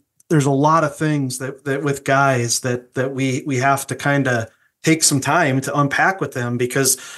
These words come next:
it's, it's like this retreat, you know, it's, it's, it's kind of different. I feel like these retreats are, it's not like you go there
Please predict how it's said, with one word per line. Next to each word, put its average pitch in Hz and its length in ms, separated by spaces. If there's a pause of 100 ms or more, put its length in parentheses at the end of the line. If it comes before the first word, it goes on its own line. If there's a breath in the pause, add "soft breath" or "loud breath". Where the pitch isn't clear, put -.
(180 loud breath)
it's, 151 280
it's - 240
like 160 200
this 151 280
retreat, 156 440
you 147 80
know, 135 240 (500 loud breath)
it's, - 200
it's, - 200 (120)
it's 160 180
kind 175 240
of 147 220
different. 143 540
I 151 100
feel 139 240
like 139 180
these 131 200
retreats 135 400
are, 143 180
it's 143 260
not 156 180
like 175 200
you 151 100
go 139 360
there 135 380